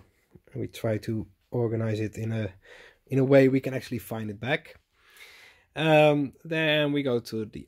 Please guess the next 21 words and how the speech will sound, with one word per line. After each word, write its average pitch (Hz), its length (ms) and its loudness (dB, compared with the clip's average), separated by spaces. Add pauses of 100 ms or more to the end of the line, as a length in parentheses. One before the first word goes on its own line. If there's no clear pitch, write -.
opposite 165 440 -4
side. 170 520 2 (280)
That's, - 480 -12
uh, 95 280 -16
row 156 280 -2
number 156 320 -6
two. 123 520 -8 (840)
Uh, 143 360 4
here 156 200 4
you'll 160 560 4 (200)
find, 151 540 0 (480)
uh, 131 300 -2 (680)
besides 117 480 -4
the 107 80 -10
monitors 110 420 -4
on 117 80 -6
top, 190 260 2
obviously, 135 540 -4 (720)
you'll 139 160 -4
find, 131 400 0 (560)
well, 160 400 0